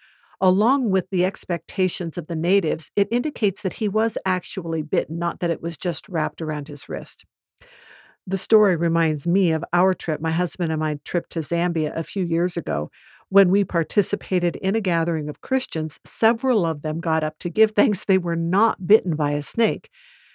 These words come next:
There were several kinds of deadly snakes around. Um, in the group that was visiting with us,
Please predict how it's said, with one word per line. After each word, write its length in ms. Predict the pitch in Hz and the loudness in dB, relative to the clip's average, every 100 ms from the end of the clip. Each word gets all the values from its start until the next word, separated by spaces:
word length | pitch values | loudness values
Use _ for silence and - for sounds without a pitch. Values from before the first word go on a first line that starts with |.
| _ | _
There 120 | 202 202 | 2 4
were 240 | 214 277 | 4 0
several 460 | - - 208 226 208 | 0 2 2 2 0
kinds 340 | - 190 175 | 2 2 4
of 140 | 175 | 0
deadly 340 | - 165 160 160 | 0 0 0 -4
snakes 460 | - 180 170 - | -2 -2 -2 -2
around. 420 | 170 156 151 147 - - - - | -4 -2 -2 -4 -10 -20 -20 -6
Um, 400 | 180 160 151 156 - | 0 2 2 -2 2
in 260 | 196 185 - | 2 2 -4
the 260 | 185 170 160 | 0 2 2
group 320 | 156 196 202 | 2 0 2
that 160 | - - | -2 0
was 220 | 165 147 | -2 0
visiting 460 | 165 185 170 160 156 | 0 2 0 0 2
with 220 | 214 220 | 2 2
us, 320 | 160 175 - | 0 -2 -6